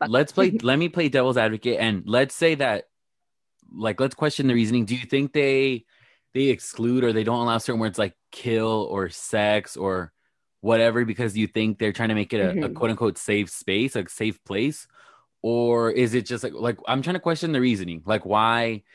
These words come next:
Speaker 2: 'Cause I could, like, I could, I
Speaker 1: Yeah.
Speaker 2: guess, in a way appreciate, like, oh, they don't want, like, 'cause I know, like, suicide and, like, s-, like, I don't know, you just said, like,
Speaker 1: Yeah.
Speaker 2: sex and whatever, whatever, like, certain words are, like, not
Speaker 1: Yeah.
Speaker 2: to be mentioned because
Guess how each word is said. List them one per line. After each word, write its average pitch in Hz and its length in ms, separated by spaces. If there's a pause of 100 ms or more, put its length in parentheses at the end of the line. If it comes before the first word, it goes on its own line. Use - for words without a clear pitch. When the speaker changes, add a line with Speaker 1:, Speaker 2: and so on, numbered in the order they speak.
(580)
Speaker 2:
'Cause 139 340 (500)
I 151 160
could, 190 200
like, 165 280 (120)
I 127 120
could, 175 160
I 135 120
Speaker 1:
Yeah. - 100
Speaker 2:
guess, 139 220 (140)
in 131 120
a 127 60
way 127 160
appreciate, 120 640
like, 110 220
oh, 107 420 (360)
they 113 140
don't 113 120
want, 107 160
like, 95 220
'cause - 160
I 123 60
know, 117 100
like, 101 180
suicide 98 840 (300)
and, 101 180
like, 90 320 (140)
s-, - 220 (100)
like, 98 420
I 110 80
don't 120 100
know, 113 60
you 104 160
just 98 200
said, 101 200
like, 92 140
Speaker 1:
Yeah. - 40
Speaker 2:
sex 110 540
and 98 100
whatever, 110 300
whatever, 113 320
like, 98 180
certain 127 240
words 120 340
are, 104 140
like, 92 260 (340)
not 107 240
Speaker 1:
Yeah. - 60
Speaker 2:
to 104 80
be 107 120
mentioned 101 400
because 101 440